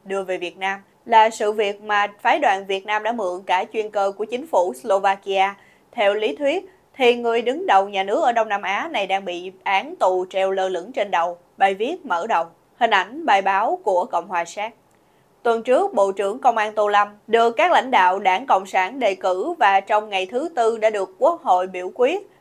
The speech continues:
Người đàn ông sáu mươi sáu tuổi này đã lên vị trí đầu ngành công an từ năm hai không mười sáu và một năm sau đó, cùng với một số quan chức nhà nước khác qua ngã sát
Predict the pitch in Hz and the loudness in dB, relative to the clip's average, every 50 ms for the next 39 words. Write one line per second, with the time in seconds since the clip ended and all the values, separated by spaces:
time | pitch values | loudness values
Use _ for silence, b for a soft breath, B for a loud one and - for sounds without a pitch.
0 | b _ 240 240 240 233 240 233 233 240 240 254 247 262 269 294 320 285 - 247 | b _ 2 4 6 6 6 6 4 2 2 2 0 0 0 2 0 0 2 2
1 | 220 247 349 - - 190 185 202 277 311 277 196 190 196 196 185 180 180 220 269 | 2 2 2 2 2 2 2 2 -2 -2 -2 -2 0 0 0 2 2 2 2 2
2 | 262 220 214 214 196 190 180 185 - 233 214 247 311 359 294 226 190 190 196 190 | 2 2 2 0 -4 -8 -8 -6 -4 -4 -4 -2 -4 -2 2 4 4 4 4 0
3 | 190 190 196 190 208 208 208 - - 196 202 208 208 202 190 185 190 190 190 226 | -4 -4 0 0 0 0 0 0 -2 -4 -4 -4 -6 -8 -4 -4 -4 -4 -2 -4
4 | 196 196 220 202 196 190 185 175 165 165 185 185 196 233 302 370 403 403 - - | -4 -2 -2 -4 -4 -4 -8 -10 -6 -2 2 2 2 2 2 0 -4 -4 -2 0
5 | - 185 208 208 208 - 208 214 220 220 220 - - 214 202 202 190 190 214 269 | 2 2 2 2 -2 0 0 0 0 0 -2 -4 -2 -2 0 2 2 2 2 0
6 | 359 - - _ _ _ - 247 240 240 240 269 302 285 247 - - 240 233 254 | -2 -6 -10 _ _ _ 6 6 6 8 6 4 4 4 2 2 2 4 4 4
7 | 330 349 311 254 226 226 - 277 359 339 - 247 202 196 202 208 247 339 - - | 6 6 6 4 4 4 -2 -4 -6 -4 -4 -4 -2 -2 0 0 0 -2 -2 0
8 | 294 262 269 339 370 - 247 220 214 208 202 190 175 208 269 - - 262 269 349 | 2 2 2 2 0 0 0 2 2 2 0 -2 -4 -4 -6 -4 0 0 0 0
9 | 359 | 0